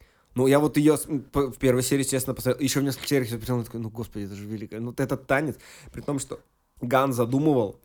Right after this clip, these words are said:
изначально этот танец максимально забавным, потому что он хотел сказать аудитории, что этот сериал будет отличаться от всех сериалов о супергероях. Он сделает заставку такой, м, к-, которой не было ни в одном супергеройском сериале. Он попросил постановщицу сначала одеть всех персонажей как в варьете семидесятых,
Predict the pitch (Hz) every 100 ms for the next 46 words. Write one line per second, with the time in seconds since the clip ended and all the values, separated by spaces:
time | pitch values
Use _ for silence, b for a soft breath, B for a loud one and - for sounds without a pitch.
0 | - 123 123 139 131 123 120 139 160 -
1 | 131 - 127 127 131 123 120 123 120 117
2 | 104 - 120 131 - - 120 117 127 127
3 | 131 131 - 131 135 123 117 147 170 139
4 | 98 b b - 127 - 123 127 127 120
5 | 113 - 120 120 - 127 - 120 120 117
6 | 120 113 113 120 113 117 120 120 110 113
7 | 123 135 110 113 120 110 117 117 120 113
8 | 113 110 - 123 123 107 113 110 110 110
9 | 104 117 120 123 113 101 117 120 - 107
10 | - 117 110 104 - b b b b b
11 | - 131 123 127 147 117 120 - 131 127
12 | 127 131 - 123 113 120 113 113 120 123
13 | 120 - - 113 120 117 - 117 107 104
14 | 120 120 117 123 - 113 107 135 139 113